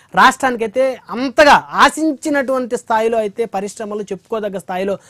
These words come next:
మరి కొత్తగా ఉద్యోగాలు అయితే ఏమి వచ్చిన పరిస్థితి అయితే లేదు. అయితే మంత్రివర్గ విస్తరణలో కమ్మ సామాజిక వర్గానికి కనీసం ఒక్క మంత్రి పదవి కూడా కేటాయించకపోవడంతో వైఎస్ఆర్ కాంగ్రెస్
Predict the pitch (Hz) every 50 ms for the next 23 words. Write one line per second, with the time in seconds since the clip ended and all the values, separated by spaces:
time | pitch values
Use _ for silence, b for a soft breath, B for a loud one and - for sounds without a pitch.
0 | b b b b b 180 185 190 185 - - 185 180 - 220 214 220 196 190 165
1 | 165 214 214 208 202 190 185 180 170 214 196 185 185 180 165 - - 156 - 156
2 | 151 143 _ _ - 160 147 139 160 156 131 117 104 110 113 _ - _ b b
3 | b b b b b b b 277 277 302 262 196 - _ _ _ _ _ _ _
4 | _ _ _ _ _ _ _ _ _ _ _ _ _ _ _ _ _ _ _ _
5 | _ _ _ _ _ _ _ _ _ - 160 185 254 294 277 359 359 359 349 311
6 | 320 311 311 - - 302 294 294 302 311 320 311 - 247 247 262 294 320 339 339
7 | - 330 311 302 302 302 302 294 262 247 - 277 277 262 226 214 269 269 269 240
8 | 277 - - 233 254 277 285 269 - - 294 294 277 214 202 208 - _ - -
9 | 330 311 302 294 277 - - 285 220 277 254 240 254 254 247 - 240 240 233 233
10 | 226 - - 220 220 196 220 214 208 202 - - 190 175 202 196 190 196 190 -
11 | 202 196 190 _ - 269 285 285 240 208 208 247 254 - - 262 240 226 233 214
12 | 208 208 208 190